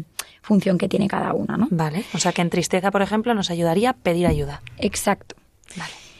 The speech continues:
Speaker 1: Eh, vale, luego seguimos un poco con el rechazo, ¿no? Que es una respuesta, pues, a estímulos desagradables, como por ejemplo, eh, sabores desagradables o olores repugnantes, ¿no? Y esto tiene una función protectora porque nos sirve para,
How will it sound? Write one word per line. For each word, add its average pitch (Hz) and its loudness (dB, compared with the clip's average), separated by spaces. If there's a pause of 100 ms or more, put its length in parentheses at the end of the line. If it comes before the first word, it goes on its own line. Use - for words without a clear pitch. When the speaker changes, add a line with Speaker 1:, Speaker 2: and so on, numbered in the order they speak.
(260)
Speaker 1:
Eh, 208 4
vale, 233 2
luego 220 4
seguimos 220 4
un 214 6
poco 202 2
con 185 2
el 185 2
rechazo, 214 0
¿no? 240 2
Que 247 -6
es 202 -2
una 190 4
respuesta, 190 0
pues, 190 -2
a - 2
estímulos 196 2
desagradables, 165 0
como 175 -4
por 165 0
ejemplo, 180 2 (480)
eh, 180 2
sabores 175 2
desagradables 190 2
o 175 2
olores 175 2
repugnantes, 180 0
¿no? 220 4 (100)
Y 196 4
esto 226 -2
tiene 202 4
una 208 2
función 190 4
protectora 185 0
porque 180 -2
nos 175 2
sirve 202 2
para, 202 2